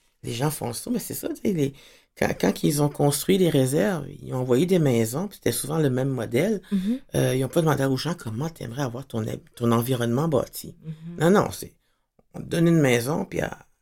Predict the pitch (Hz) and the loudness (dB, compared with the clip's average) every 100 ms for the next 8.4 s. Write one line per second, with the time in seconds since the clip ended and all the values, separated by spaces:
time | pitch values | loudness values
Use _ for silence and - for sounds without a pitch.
0 | 147 127 143 135 175 127 123 - 165 143 | -8 -2 -2 0 2 2 0 0 0 0
1 | 160 135 127 156 190 143 117 - - _ | -2 -2 0 0 0 -2 -2 -4 -20 _
2 | - 135 156 170 151 123 120 139 147 127 | 0 4 6 6 4 4 4 4 4 2
3 | - - - 101 - 135 131 123 131 143 | -4 -6 -6 -6 -12 0 2 4 4 4
4 | 131 127 113 - - _ - 170 - - | 4 2 0 -4 -10 _ -4 -2 -6 -12
5 | - - - - 170 147 135 131 123 107 | -20 -20 -8 2 6 6 6 6 4 2
6 | - _ _ _ _ _ _ _ _ _ | -4 _ _ _ _ _ _ _ _ _
7 | _ _ _ _ - 143 135 135 240 226 | _ _ _ _ -4 2 4 4 2 -2
8 | - - 147 | -6 0 0